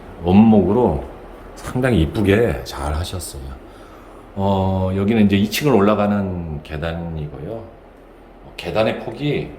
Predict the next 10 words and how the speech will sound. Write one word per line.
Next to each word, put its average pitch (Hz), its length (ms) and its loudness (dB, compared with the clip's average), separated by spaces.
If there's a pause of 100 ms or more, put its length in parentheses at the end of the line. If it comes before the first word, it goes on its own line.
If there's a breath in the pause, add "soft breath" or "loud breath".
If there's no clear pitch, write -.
(760 loud breath)
어, 64 160 -12
상당히 147 400 2
넓습니다. 78 560 -6
일 101 160 -6
미터, 127 400 0
이, 127 280 -2
일 185 200 0
미터 190 220 4
이십 98 360 -4
정도? 110 560 -6